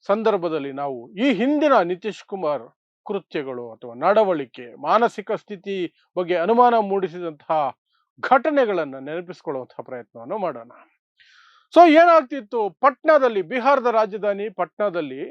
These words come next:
ಆಯುಷ್ ಡಾಕ್ಟರ್ಗಳ ಅಪಾಯಿಂಟ್ಮೆಂಟ್ ಕಾರ್ಯಕ್ರಮ ಇತ್ತು. ಆ ಕಾರ್ಯಕ್ರಮದಲ್ಲಿ ಅಪಾಯಿಂಟ್ ಆಗಿರೋರಿಗೆ, ಅವರಿಗೆ ಪ್ರಮಾಣ ಪತ್ರಗಳನ್ನ, ಅಪಾಯಿಂಟ್ಮೆಂಟ್ ಲೆಟರ್ಗಳನ್ನ ಮುಖ್ಯಮಂತ್ರಿ ನಿತೀಶ್ ಕುಮಾರ್ ಅವರು ಕೊಡ್ತಾ ಇದ್ರು. ಆ ಸಂದರ್ಭದಲ್ಲಿ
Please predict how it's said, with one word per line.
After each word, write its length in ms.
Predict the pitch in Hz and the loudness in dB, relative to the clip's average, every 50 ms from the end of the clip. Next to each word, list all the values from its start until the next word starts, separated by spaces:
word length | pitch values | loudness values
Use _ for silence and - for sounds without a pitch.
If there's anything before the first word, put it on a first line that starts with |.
| 277 262 196 _ _ _ _ _ _ _ _ _ _ _ - | -16 _ _ _ _ _ _ _ _ _ _ _ _ _ 2
ಆಯುಷ್ 500 | 165 240 294 339 330 247 - - 240 202 | 4 6 6 4 2 -2 -6 -10 -4 0
ಡಾಕ್ಟರ್ಗಳ 520 | 226 247 - _ - 233 233 208 208 208 | 0 0 0 _ -8 -10 -8 -6 -4 -2
ಅಪಾಯಿಂಟ್ಮೆಂಟ್ 920 | 233 180 196 196 _ - 254 269 277 269 220 240 220 226 220 208 185 190 226 214 - | -2 -2 -4 -6 _ -2 -2 -2 -2 -2 -6 -8 -10 -8 -8 -8 -8 -10 -12 -8 -6
ಕಾರ್ಯಕ್ರಮ 500 | 180 180 170 165 - - 139 131 131 202 277 254 | -4 -4 -4 -4 -8 -10 -10 -8 -6 -6 -6 -6
ಇತ್ತು. 240 | 170 143 _ _ - _ _ _ _ _ _ _ _ _ _ _ _ _ _ _ - | -8 -14 _ _ -20 _ _ _ _ _ _ _ _ _ _ _ _ _ _ _ 0
ಆ 100 | 190 208 | 0 0
ಕಾರ್ಯಕ್ರಮದಲ್ಲಿ 840 | 185 - 208 196 185 175 151 165 151 135 131 120 107 110 110 139 208 | 2 2 0 0 0 0 -4 -6 -8 -8 -8 -10 -14 -16 -14 -12 -10
ಅಪಾಯಿಂಟ್ 460 | 202 208 180 - 180 165 160 147 147 | -8 -8 -6 -6 -6 -6 -8 -8 -8
ಆಗಿರೋರಿಗೆ, 540 | 139 131 120 123 117 117 117 117 117 - 107 | -10 -10 -10 -14 -16 -16 -16 -18 -18 -20 -20
ಅವರಿಗೆ 420 | - - _ - 101 92 180 185 | -20 -20 _ -16 -14 -14 -12 -12
ಪ್ರಮಾಣ 360 | 170 - 160 151 147 147 143 135 | -12 -8 -8 -6 -6 -6 -8 -8
ಪತ್ರಗಳನ್ನ, 560 | 120 131 123 127 127 123 123 117 117 123 143 | -12 -14 -16 -16 -16 -16 -16 -16 -16 -14 -14
ಅಪಾಯಿಂಟ್ಮೆಂಟ್ 540 | 165 - 196 175 165 165 156 147 139 135 127 | -14 -12 -10 -10 -10 -10 -10 -12 -12 -12 -12
ಲೆಟರ್ಗಳನ್ನ 600 | 131 135 123 - 139 131 127 123 120 113 113 123 160 156 - _ _ _ _ _ _ - | -14 -14 -12 -12 -14 -12 -12 -12 -14 -14 -14 -10 -10 -10 -10 _ _ _ _ _ _ -4
ಮುಖ್ಯಮಂತ್ರಿ 680 | 254 302 262 - - 294 254 240 214 175 - 170 175 151 | -4 -4 -4 -2 -2 -2 -2 -2 -4 -6 -6 -4 -4 -4
ನಿತೀಶ್ 420 | 147 160 156 - 214 - - - | -4 -8 -10 -10 -10 -10 -12 -14
ಕುಮಾರ್ 340 | _ - 143 127 120 120 113 | _ -18 -16 -14 -14 -14 -14
ಅವರು 200 | 110 123 175 233 | -14 -14 -14 -8
ಕೊಡ್ತಾ 360 | - 262 240 214 - 180 131 117 | -2 -2 -2 -2 -2 -8 -10 -10
ಇದ್ರು. 220 | 98 _ _ _ _ _ _ _ _ _ _ _ _ _ - | -10 _ _ _ _ _ _ _ _ _ _ _ _ _ 6
ಆ 140 | 190 285 330 | 6 6 8
ಸಂದರ್ಭದಲ್ಲಿ 760 | - 320 311 311 330 330 330 302 294 277 262 226 190 165 165 | 8 6 4 6 6 4 4 4 4 4 4 2 0 -2 -6